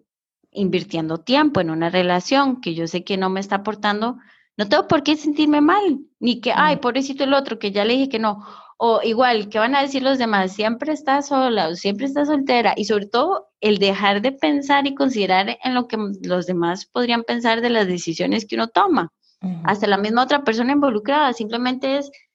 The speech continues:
Speaker 1: "Ok, es por mi bienestar". Igual, si yo estoy bien, todos a mi alrededor estarán bien. Entonces, el darme ese permiso de decir, "No", o sea, sencillamente, nada pasa.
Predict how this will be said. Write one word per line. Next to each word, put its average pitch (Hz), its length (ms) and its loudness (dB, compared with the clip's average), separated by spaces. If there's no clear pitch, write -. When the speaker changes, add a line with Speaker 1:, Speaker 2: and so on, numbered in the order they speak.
Speaker 1:
"Ok, 233 180 -4
es 247 220 2
por 277 180 2
mi 254 180 4
bienestar". 269 520 2
Igual, 202 280 0
si 208 80 -2
yo 180 60 -2
estoy 214 180 -2
bien, 226 200 0
todos 180 300 -4
a 185 80 0
mi 175 140 0
alrededor 165 380 -2
estarán 175 340 -2
bien. 277 180 2
Entonces, 247 560 -4
el 214 160 2
darme 226 260 4
ese 311 180 0
permiso 240 400 0
de 285 60 2
decir, 311 240 -2
"No", 381 300 -2
o 196 40 -10
sea, 190 260 2
sencillamente, 247 1200 -2
nada 202 360 2
pasa. 302 540 2